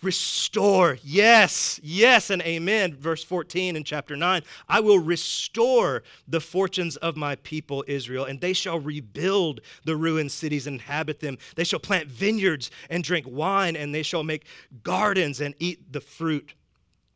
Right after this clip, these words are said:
This is where we begin to see, I mean, the, just, uh,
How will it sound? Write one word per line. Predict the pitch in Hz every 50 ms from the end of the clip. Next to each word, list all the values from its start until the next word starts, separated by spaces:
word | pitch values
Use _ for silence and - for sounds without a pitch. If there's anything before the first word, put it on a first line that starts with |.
| _ _ _ - -
This | 123 170 170 - 185
is | 185 151 143
where | 151 160 156 151 147 139 _ - - - _
we | - 151 147
begin | 110 151 143 113 - 147 180 202 202
to | - - 190 160
see, | - - - 175 185 180 175 160
I | 156 156
mean, | 156 151 147 143 - - _ -
the, | 120 190 180 - _ _ _ -
just, | 139 - 233 269 - -
uh, | 185